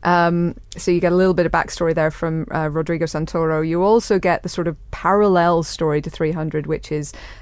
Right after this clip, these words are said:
uh, Athenian leader Themistocles, played by Sullivan Stapleton, trying to rally the Greek city-states together to meet the Persian, uh, advance. And then the sort of, uh, parallel slash sequel bit,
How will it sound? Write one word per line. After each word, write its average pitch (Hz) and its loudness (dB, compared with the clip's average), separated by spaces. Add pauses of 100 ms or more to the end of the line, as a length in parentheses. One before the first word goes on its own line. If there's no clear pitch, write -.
(100)
uh, 151 0
Athenian 190 2
leader 160 0
Themistocles, 156 -4
played 147 -4
by 135 -2
Sullivan 147 -4
Stapleton, 147 -4
trying 160 -2
to 151 -4
rally 160 2
the 156 -4
Greek 160 -4
city-states - -4 (320)
together 185 4
to - -4
meet 180 0
the 170 -6
Persian, 165 -2
uh, 151 -6
advance. 185 0 (400)
And 196 4
then 190 4
the 175 2
sort 180 0
of, 165 -4
uh, 160 0 (400)
parallel 180 2
slash - -2
sequel 175 -2
bit, - -4